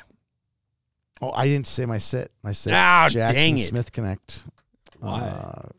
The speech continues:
Speaker 1: just
Speaker 2: Tell me
Speaker 1: 'cause
Speaker 2: about
Speaker 1: he's
Speaker 2: Jackson.
Speaker 1: just, he's, uh,
Speaker 2: I hear he's
Speaker 1: a,
Speaker 2: real
Speaker 1: a
Speaker 2: tall.
Speaker 1: real good hockey player. I don't, I ignore his height. I try to watch his skill level and not his height and length. Uh, I think he's got skill.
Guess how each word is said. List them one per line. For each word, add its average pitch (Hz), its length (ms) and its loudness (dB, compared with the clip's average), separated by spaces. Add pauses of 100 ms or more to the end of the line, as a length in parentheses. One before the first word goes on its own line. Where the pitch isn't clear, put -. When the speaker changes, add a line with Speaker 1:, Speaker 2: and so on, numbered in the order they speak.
(160)
Speaker 1:
just - 300 -12
Speaker 2:
Tell - 160 -6
me - 100 -8
Speaker 1:
'cause - 140 -8
Speaker 2:
about 71 80 -10
Speaker 1:
he's - 100 -14
Speaker 2:
Jackson. - 180 -14
Speaker 1:
just, - 260 -10 (1000)
he's, 110 420 0
uh, 90 440 0
Speaker 2:
I 87 40 -2
hear - 120 -6
he's 104 140 -6
Speaker 1:
a, - 60 -8
Speaker 2:
real 104 240 -4
Speaker 1:
a 95 40 -6
Speaker 2:
tall. 85 200 -10
Speaker 1:
real 113 500 -2
good 107 360 -4
hockey 104 340 -2
player. 92 440 -4
I 90 120 -2
don't, 101 260 -4
I 110 160 -4
ignore 104 360 -2
his 87 100 -6
height. 90 340 -6
I - 40 -20
try 104 160 -6
to 90 80 -4
watch 82 300 -6
his - 100 -14
skill - 420 -8
level 50 320 -10 (120)
and 95 140 -20
not 87 240 -8
his - 520 -10 (100)
height - 480 -12 (260)
and 85 200 -20
length. 82 480 -12 (140)
Uh, 85 220 -10
I 80 80 -6
think - 200 -14
he's 82 120 -16
got 85 220 -6
skill. 135 460 -4